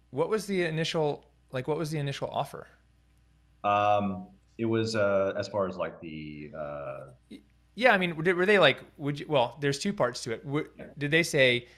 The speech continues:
Speaker 1: "Would you consider buying our practice?" Or were they like,
Speaker 2: Yeah.
Speaker 1: "Hey, we're getting out of this. Would you consider doing this?"
Speaker 2: Uh, yeah, they actually had said, "Listen, um, you're probably one of the few people that we know could take this business to
Speaker 1: Mm.
Speaker 2: a different level."
Speaker 1: Mm-hmm.
Speaker 2: Um, and that they, and, you know, really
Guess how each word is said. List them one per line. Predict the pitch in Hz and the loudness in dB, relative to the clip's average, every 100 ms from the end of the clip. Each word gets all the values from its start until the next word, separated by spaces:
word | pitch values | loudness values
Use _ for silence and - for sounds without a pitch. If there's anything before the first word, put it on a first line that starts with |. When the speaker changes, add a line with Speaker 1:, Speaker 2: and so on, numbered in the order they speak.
| _ _ _ | _ _ _
Speaker 1:
"Would | 123 | -6
you | 139 | -6
consider | 135 107 - 131 196 202 | -6 -8 -4 0 0 -2
buying | 135 135 147 | -2 -2 0
our | 139 | 0
practice?" | 135 139 180 214 214 - | 0 0 0 -2 -2 -4
Or | |
were | 123 | -2
they | 123 | 0
like, | 117 | 0
Speaker 2:
Yeah. | 117 | 0
Speaker 1:
"Hey, | 127 | -2
we're | 127 | -2
getting | 127 127 120 | -2 -2 0
out | 127 | 0
of | 123 | 0
this. | 127 - - - _ | 0 -2 -8 -14 _
Would | 113 110 | -12 -10
you | |
consider | 123 113 123 117 | -10 -10 -6 -6
doing | 110 107 175 | -6 -8 -8
this?" | 247 - - _ _ _ - | -14 -18 -20 _ _ _ -2
Speaker 2:
Uh, | 107 101 | 2 2
yeah, | 104 113 | 4 2
they | 104 | 2
actually | 107 113 - 107 | 0 0 -2 -6
had | |
said, | 104 104 | -4 -6
"Listen, | 101 - 101 85 | -6 -6 -8 -4
um, | 87 87 92 | -4 -4 -8
you're | 98 92 92 - _ | -4 -4 -6 -16 _
probably | 101 98 98 | -2 -2 -2
one | 87 85 | -8 -10
of | |
the | - | -10
few | 92 | -12
people | 92 95 90 87 | -10 -8 -6 -4
that | 80 | -4
we | 80 82 | -6 -10
know | 80 85 85 | -6 -4 -4
could | - - - | -8 -14 -12
take | 92 - | -12 -12
this | 85 | -14
business | - 82 - 78 - | -10 -10 -12 -16 -14
to | - | -10
Speaker 1:
Mm. | 113 98 71 | -8 -8 -10
Speaker 2:
a | 71 | -16
different | - 73 | -20 -12
level." | 73 113 147 - _ _ 120 | -8 -8 -10 -16 _ _ -10
Speaker 1:
Mm-hmm. | 117 | -4
Speaker 2:
Um, | 82 80 80 | -2 -2 -2
and | 85 87 | -6 -10
that | 90 | -10
they, | 85 82 85 | -10 -10 -12
and, | 85 80 | -14 -14
you | 85 | -12
know, | 78 | -12
really | 85 | -10